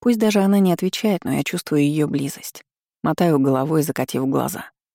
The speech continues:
«Нет, мы не поссорились. Он попросил меня приехать к тебе. Ладно, чего уж там».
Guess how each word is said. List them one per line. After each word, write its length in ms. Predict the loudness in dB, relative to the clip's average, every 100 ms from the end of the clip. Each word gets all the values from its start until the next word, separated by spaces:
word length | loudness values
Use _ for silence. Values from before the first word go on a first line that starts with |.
| _ _ _ _ _ 2
«Нет, 360 | 4 6 4 4
мы 100 | 4
не 140 | 4
поссорились. 720 | 0 -2 -4 -4 -6 -14 -16 _ _ -4
Он 120 | 0
попросил 460 | 0 0 -2 2 2
меня 280 | 4 4 2
приехать 440 | 0 0 -2 -6
к 60 | -6
тебе. 320 | -6 -6 -10 _ -4
Ладно, 320 | -2 -2 -4
чего 220 | -2 -4
уж 160 | -4 -8
там». 220 | -14